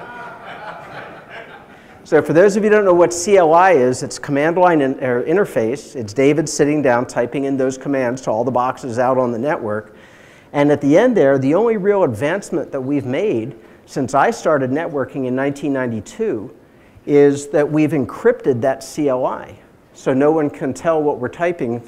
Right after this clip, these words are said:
and sending to that box. But we really, if you think about it, we've gotten no further. Nineteen ninety-two, there's David configuring his Kalpana switch.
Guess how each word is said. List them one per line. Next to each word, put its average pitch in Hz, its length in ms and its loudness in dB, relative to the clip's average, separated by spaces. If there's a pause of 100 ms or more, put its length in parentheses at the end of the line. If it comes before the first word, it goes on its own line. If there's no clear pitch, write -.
and 120 160 -8
sending 131 420 -4
to 135 120 -10
that 120 220 -6
box. - 540 -8 (400)
But 151 120 2
we 147 160 4
really, 190 240 4
if 151 100 -2
you 143 80 2
think 277 300 -4
about 123 260 2
it, 123 100 -6
we've 143 240 -4
gotten 175 360 2
no 175 140 2
further. 214 520 -2 (680)
Nineteen 147 340 0
ninety-two, 170 460 2
there's 160 220 0
David 147 360 -2
configuring 151 580 -2
his 147 200 -8
Kalpana 175 500 -4
switch. - 500 -6